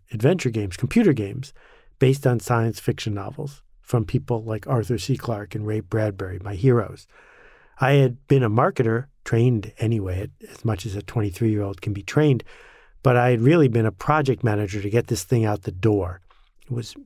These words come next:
thousands and thousands of lines of code. It was groundbreaking technology. And we were chasing a nascent, brand new marketplace. Well, we shipped everything. And the programmers, they went on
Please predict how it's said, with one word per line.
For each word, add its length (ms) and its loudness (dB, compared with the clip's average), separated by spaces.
thousands 580 2
and 140 -10
thousands 440 2
of 80 -10
lines 320 -4
of 120 -16
code. 360 2
It 460 -20
was 100 -20
groundbreaking 1000 2
technology. 720 -4
And 420 4
we 120 6
were 320 4
chasing 520 0
a 80 -4
nascent, 540 0
brand 240 4
new 120 0
marketplace. 760 -4
Well, 300 2
we 120 4
shipped 500 0
everything. 580 -2
And 120 4
the 60 6
programmers, 680 0
they 140 6
went 200 6
on 280 4